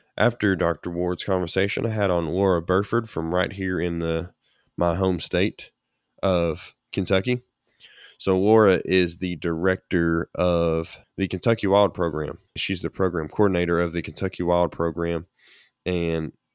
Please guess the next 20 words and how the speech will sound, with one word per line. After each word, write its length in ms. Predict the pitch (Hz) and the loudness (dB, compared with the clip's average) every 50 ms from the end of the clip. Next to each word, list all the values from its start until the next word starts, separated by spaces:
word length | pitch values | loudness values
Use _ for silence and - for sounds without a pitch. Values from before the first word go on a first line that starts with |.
| _ | _
we 100 | - 113 | -4 -2
had 80 | 120 117 | 0 0
a 60 | 110 | 2
great 180 | 95 101 101 95 | 2 2 2 2
conversation 560 | 110 101 95 87 - 95 95 92 - 90 67 | 2 0 0 0 0 0 0 0 0 -2 -2
on 160 | 78 87 87 | -2 0 0
the 80 | 85 82 | 0 -2
importance 560 | 78 - - - 110 107 - 107 98 92 - - - | -4 -2 -2 -2 -2 0 0 -4 -4 -6 -8 -8 -6
of 460 | 95 92 90 87 85 82 80 - - _ _ - - _ | -4 -2 -2 -2 -2 -2 -4 -8 -12 _ _ -20 -20 _
managing 600 | - 92 95 98 98 95 90 90 92 90 87 85 | -6 -4 -2 0 0 -2 -2 -2 -2 -2 -2 -4
species 640 | 80 - - - 104 104 92 - - 82 76 73 - - - - | -6 -8 -6 -4 -2 -4 -2 -4 -6 -8 -8 -8 -8 -12 -10 -6
that 200 | 87 90 85 - - | -4 -4 -4 -4 -4
are 160 | - 90 87 | -4 -2 -2
not 500 | 85 87 90 92 95 95 - - - - - _ _ - | -2 0 0 0 0 0 -2 -6 -10 -20 -20 _ _ -4
huntable 440 | - 104 98 90 92 80 82 80 71 | -2 -2 -2 -2 -4 -6 -6 -6 -8
species 460 | - - 87 82 - - 76 69 67 | -8 -6 -6 -6 -6 -6 -10 -10 -8
or 80 | 80 80 | -8 -6
not 240 | 80 85 87 - - | -4 -4 -4 -4 -4
hunted 340 | 98 95 90 - - 73 - | -6 -8 -8 -8 -10 -14 -12
species. 560 | - 90 85 73 - - 71 58 - - | -8 -8 -6 -6 -8 -10 -12 -12 -14 -16